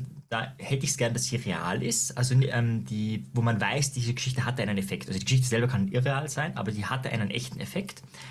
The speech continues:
Ähm, das wäre bei drei eine Voraussetzung. Äh, und der Effekt, äh, muss, äh, einfach ein sehr starker Effekt gewesen sein. Also jetzt sowas wie Lachen oder so ist jetzt kein starker Effekt. Das wäre bei eins toll, das ist eine super Geschichte für Humor. Aber bei drei wäre so dieses, wo ich sage, ja,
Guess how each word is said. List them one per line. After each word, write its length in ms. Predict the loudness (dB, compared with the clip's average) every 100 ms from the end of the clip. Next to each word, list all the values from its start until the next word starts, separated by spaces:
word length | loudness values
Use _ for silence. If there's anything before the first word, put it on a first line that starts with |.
| -14 -4
Ähm, 140 | 0
das 140 | 2 2
wäre 140 | 2
bei 100 | 2
drei 140 | 0 2
eine 160 | 0
Voraussetzung. 640 | 0 -2 -2 -2 -2 -4 -4 -12 -20 _
Äh, 100 | -2
und 200 | 4 4
der 60 | 4
Effekt, 400 | 2 -2 -2 -4
äh, 300 | 0 2 2
muss, 520 | 4 4 6 4 2 0
äh, 40 | 0
einfach 420 | 2 2 0 0
ein 60 |
sehr 120 | 0 0
starker 220 | 0 0
Effekt 220 | 0 0
gewesen 180 | 0 2
sein. 140 | 2
Also 120 | 0
jetzt 100 | 0
sowas 220 | 0 -2 -2
wie 80 |
Lachen 480 | -2 -2 -2 0 2
oder 120 | 2
so 140 | 0 0
ist 100 | -2
jetzt 120 | -2
kein 140 | 0
starker 300 | 0 0 0
Effekt. 320 | -2 -2 -4 -4
Das 180 | -4
wäre 240 | -2 -2 -2
bei 100 | -4
eins 440 | -2 0 -2 -4 0
toll, 220 | 2 4
das 80 | 2
ist 40 |
eine 80 | 0
super 260 | 0 0 0
Geschichte 320 | 0 -2 -2
für 120 | 0
Humor. 300 | 2 2 0 -4 -10
Aber 140 | -4 0
bei 80 |
drei 340 | 0 0 2 2
wäre 160 | 2
so 120 | 0 2
dieses, 220 | 2 2
wo 80 | 2
ich 60 |
sage, 220 | 0 2
ja, 360 | 4 4 2 -2